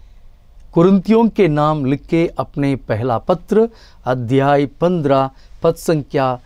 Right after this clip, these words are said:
पचपन में उठाया था। "मृत्यु कहाँ है तेरी विजय?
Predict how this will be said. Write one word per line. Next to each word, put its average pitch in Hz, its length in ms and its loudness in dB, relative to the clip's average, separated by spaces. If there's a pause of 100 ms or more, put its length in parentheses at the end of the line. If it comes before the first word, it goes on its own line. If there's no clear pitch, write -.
(260)
पचपन 170 420 -4
में 120 360 -4 (360)
उठाया 104 400 -4
था। - 220 -14 (1700)
"मृत्यु 240 560 2
कहाँ 214 460 2
है 208 160 4
तेरी 151 280 2
विजय? 107 460 -4